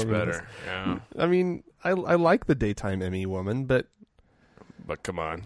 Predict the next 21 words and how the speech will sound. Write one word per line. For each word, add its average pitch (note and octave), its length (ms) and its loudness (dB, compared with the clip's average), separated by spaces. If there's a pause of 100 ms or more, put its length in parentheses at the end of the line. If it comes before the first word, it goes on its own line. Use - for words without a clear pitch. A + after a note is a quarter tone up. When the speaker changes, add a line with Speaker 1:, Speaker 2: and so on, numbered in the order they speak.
Speaker 1:
Yeah, F#2 240 -2
this G2+ 220 0
is F#2 140 -4
amazing. E2+ 220 -4
Speaker 2:
We G#2+ 100 2
got F#2+ 180 2
you F#2 80 -4
shredded. F2 480 -4 (100)
Speaker 1:
Yeah. F#2 300 2 (380)
Mm. G2+ 220 0 (540)
Speaker 2:
Okay, C#3+ 360 6
Speaker 1:
Mm-hmm. F#2+ 40 2
Speaker 2:
so A2+ 420 6
anyway, A#2+ 260 4
Speaker 1:
Wilford G2 180 2
Brimley. E2+ 280 -2
Speaker 2:
moving E3 320 4
right A#2+ 160 2
along. G2+ 160 -2
Speaker 1:
Come F2+ 160 -4
on. A1 260 -10